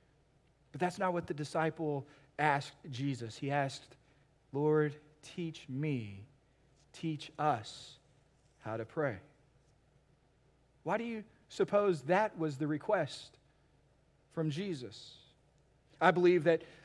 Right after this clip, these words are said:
the disciples spending all of this time with Jesus but what clearly set him apart from everyone else in the world was his closeness, was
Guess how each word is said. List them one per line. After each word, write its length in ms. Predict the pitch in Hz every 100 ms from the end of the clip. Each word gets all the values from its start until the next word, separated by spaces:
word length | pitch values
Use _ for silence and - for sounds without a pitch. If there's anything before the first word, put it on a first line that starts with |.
| -
the 80 | 143
disciples 800 | 151 - 196 196 185 170 156 143
spending 540 | - - 202 202 196
all 380 | 190 208 226 226
of 240 | 202 196
this 220 | 175 160 -
time 460 | - 202 202 196 - -
with 320 | 185 175 -
Jesus 960 | 160 139 208 220 151 143 170 - - - - _ _ _ _ _ _ _ -
but 80 | 190
what 260 | 196 190 - - -
clearly 680 | - 226 262 254 226 214 - -
set 380 | - - 240 202
him 320 | 190 226 208
apart 720 | 190 180 - - 226 208 175
from 300 | - 202 190 147 - -
everyone 760 | - 269 262 254 254 226 226 220
else 540 | 214 226 240 233 -
in 240 | - 208 208
the 80 |
world 600 | 180 185 202 196 185 175
was 300 | 190 170 185
his 300 | 170 208 180
closeness, 1120 | - - - 202 226 - - 110 101 - - - - _ _ _ _ _ _ _ _ _ _ _ _ _ _ _ _ _ _ _ -
was 240 | 190 180